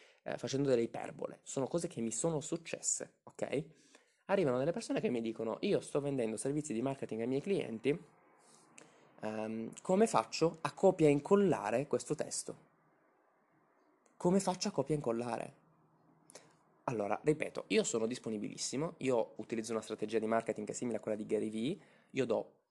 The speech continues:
quasi tutti i miei contenuti gratuitamente, dopodiché se vuoi del tempo con me, a quel punto costa tanto, quindi al posto di darti le consulenze a dieci euro l'ora come fa alcun-, fanno alcuni, io i corsi li vendo a tanto, quando c'è una cosa in diretta con me proprio io ti do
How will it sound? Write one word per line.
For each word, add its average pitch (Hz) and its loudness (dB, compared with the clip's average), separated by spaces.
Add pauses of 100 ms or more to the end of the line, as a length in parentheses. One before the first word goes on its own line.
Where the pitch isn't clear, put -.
(120)
quasi 147 6
tutti 131 0
i - 2
miei 110 2
contenuti 110 0
gratuitamente, 110 0
dopodiché 135 0
se - 0
vuoi 127 4
del 110 2
tempo 139 0
con 208 2
me, - -6 (260)
a 123 -4
quel 165 4
punto 107 -6
costa - -2
tanto, 107 -8
quindi 110 -2
al 104 -2
posto 135 -6
di 113 -2
darti 107 -4
le 110 -6
consulenze 110 -2
a - -2
dieci 110 -2
euro 110 2
l'ora 110 2
come 110 -2
fa 151 2
alcun-, 180 -2
fanno 110 -2
alcuni, 156 -4 (420)
io 156 6
i 117 4
corsi 123 4
li 110 0
vendo 110 4
a - 2
tanto, 151 0
quando 123 2
c'è 117 0
una 110 2
cosa 113 2
in 110 -2
diretta 110 0
con 110 0
me 110 2
proprio 113 0
io 120 2
ti 113 0
do 113 4